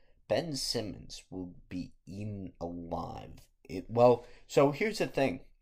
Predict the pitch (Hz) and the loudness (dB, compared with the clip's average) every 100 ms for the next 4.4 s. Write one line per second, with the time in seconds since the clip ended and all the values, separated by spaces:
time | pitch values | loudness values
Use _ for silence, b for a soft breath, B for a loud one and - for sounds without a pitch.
0 | _ _ _ - 110 - 104 107 104 127 | _ _ _ 2 2 4 4 2 2 2
1 | 139 135 - 87 78 - - 92 - 107 | 2 0 -6 -6 -4 0 4 4 4 4
2 | 165 156 107 87 98 87 87 - 85 80 | 4 2 -2 -2 -4 0 -2 -2 -4 -6
3 | 76 78 78 73 - 82 60 58 62 67 | -6 -8 -8 -10 -10 -10 -10 -10 -8 -8
4 | 60 64 52 | -10 -14 -16